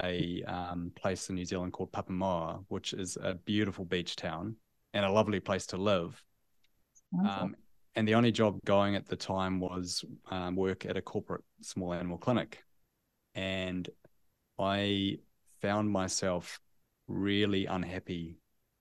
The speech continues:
Speaker 1: in that job. So I was consulting, doing about thirty consults a day, um, just finding the work quite unrewarding, pretty repetitive, the clients extremely demanding.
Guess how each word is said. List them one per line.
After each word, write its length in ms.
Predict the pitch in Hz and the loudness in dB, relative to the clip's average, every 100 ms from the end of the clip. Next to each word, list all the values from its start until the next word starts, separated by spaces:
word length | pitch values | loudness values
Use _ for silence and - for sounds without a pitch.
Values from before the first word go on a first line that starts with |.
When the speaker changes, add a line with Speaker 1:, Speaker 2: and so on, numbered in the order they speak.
| _ | _
Speaker 1:
in 80 | 95 | -4
that 120 | 85 80 | -4 -2
job. 380 | 87 80 85 | -4 -4 -6
So 380 | - - 87 87 | -10 -4 0 0
I 40 | 87 | 0
was 180 | 90 | -2
consulting, 800 | - 98 87 92 90 - 90 87 - | -6 -6 -4 -4 -4 -6 -6 -6 -6
doing 220 | 98 92 | -4 -4
about 220 | 87 82 - | -2 -4 -2
thirty 200 | 95 85 | -6 -6
consults 540 | - 87 - 87 - | -6 -8 -6 -8 -8
a 60 | 90 | -6
day, 540 | 95 95 95 92 87 _ _ _ _ _ _ - | 0 2 2 0 -6 _ _ _ _ _ _ -4
um, 640 | 90 87 87 85 85 82 - _ _ _ _ _ _ | -2 -2 -4 -6 -6 -8 -14 _ _ _ _ _ _
just 300 | - 95 - | -6 -4 -6
finding 440 | - - 101 101 98 | -12 0 2 4 2
the 100 | 92 | 2
work 400 | 92 92 90 - | 2 2 -2 -10
quite 240 | - 95 - _ _ - | -4 -2 -2 _ _ -6
unrewarding, 800 | 101 95 90 90 98 98 95 95 | -2 0 0 2 2 2 0 -2
pretty 220 | - 95 | -2 -2
repetitive, 760 | 90 87 - 101 95 98 92 - - _ - | -2 -4 -2 -2 0 -2 -2 -12 -20 _ -12
the 60 | - | -10
clients 540 | - 95 92 87 - | -4 -2 -2 -4 -8
extremely 640 | - - - - 101 95 90 | -10 -12 -12 -4 -2 0 -2
demanding. 720 | 90 95 95 87 87 95 | -2 0 2 0 -2 -6